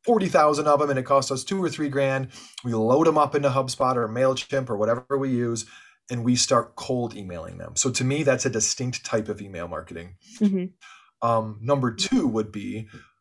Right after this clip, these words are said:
Speaker 1: a list that you are building, meaning you've gotten people to sign up to hear from you. That's the one I wanna go deep on in a second.
Speaker 2: Yeah.
Speaker 1: And in my mind, that's number one. So out of the three, building your own list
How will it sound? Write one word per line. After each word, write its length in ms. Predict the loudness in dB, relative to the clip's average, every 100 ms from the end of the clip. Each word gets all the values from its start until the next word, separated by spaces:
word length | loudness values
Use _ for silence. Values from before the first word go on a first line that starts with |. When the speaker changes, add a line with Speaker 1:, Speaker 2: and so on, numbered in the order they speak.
| -4
Speaker 1:
a 60 | 0
list 380 | 2 4 2
that 140 | 0 -6
you 340 | -2 0 4
are 140 | 4 2
building, 560 | -2 -6 -8 -14 -18 -12
meaning 320 | -6 -4 -4 -4
you've 320 | -4 -4 0
gotten 280 | 0 0 -6
people 300 | -10 -8 -8
to 100 | 0
sign 440 | 2 2 0 -2
up 200 | -2 -4
to 80 | -12
hear 240 | -8 -8
from 200 | -8 -14
you. 200 | -14 -16 -18 -2
That's 220 | 2 2 4
the 100 | 4
one 180 | 6
I 60 | 4
wanna 220 | 4 2
go 140 | 0 -4
deep 260 | -4 0
on 180 | 2 2
in 100 | 2
a 40 |
second. 440 | 2 2 0 -6 -8 _ -12 -4
Speaker 2:
Yeah. 160 | -4 -2
Speaker 1:
And 100 | -2
in 100 | 0
my 220 | 0 2
mind, 400 | 2 0 -2 -8 _
that's 260 | -2 0 0
number 240 | 0 -2 -4 -4 -6
one. 240 | -6 -4
So 180 | 2 4
out 120 | 4
of 60 | 2
the 80 |
three, 460 | -2 -4 -4 -4 -6 -16 _ -8
building 320 | 2 2 2
your 160 | 0 4
own 220 | 4 2
list 480 | 4 4 2 -8